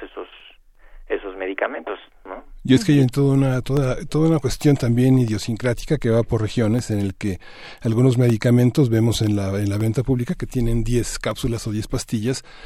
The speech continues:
Speaker 2: y en Centroamérica pueden tener quince. Digamos que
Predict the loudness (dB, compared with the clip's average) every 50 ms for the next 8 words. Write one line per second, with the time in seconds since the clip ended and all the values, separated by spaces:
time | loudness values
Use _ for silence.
0 | -16 -14 -8 -2 2 4 6 6 6 4 4 2 0 0 -2 -2 -2 -4 -4 -2
1 | -2 0 0 0 0 0 -2 -2 -2 0 -2 0 0 0 -2 0 -2 -2 2 4
2 | 6 6 6 4 0 -6 -8 -6 -4 -2 0 0 0 -2 -2 -2 -4 -4